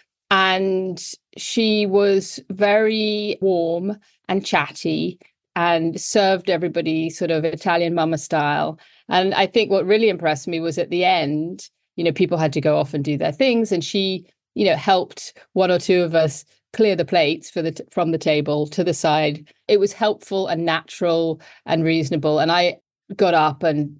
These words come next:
and helped to clear too. And, and she and her publicist, who's very nice, said, uh, "Oh, no, no, no, you're a guest. You know, you don't have to do that." I said, "No, <laughs> let me chip in,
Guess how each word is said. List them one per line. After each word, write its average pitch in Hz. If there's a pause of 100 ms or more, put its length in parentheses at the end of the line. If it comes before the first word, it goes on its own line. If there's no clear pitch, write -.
(100)
and 160
helped 160
to 160
clear 165
too. 156
And, 147
and 151
she 170
and 151
her 147
publicist, 156
who's 151
very 180
nice, 156 (420)
said, 151
uh, 151
"Oh, 190
no, 208
no, 196
no, 180
you're 160
a 165
guest. 165
You 175
know, 156
you 165
don't 165
have 165
to 170
do 160
that." 156
I -
said, 285
"No, 156 (320)
<laughs> -
let 202
me 185
chip -
in, 185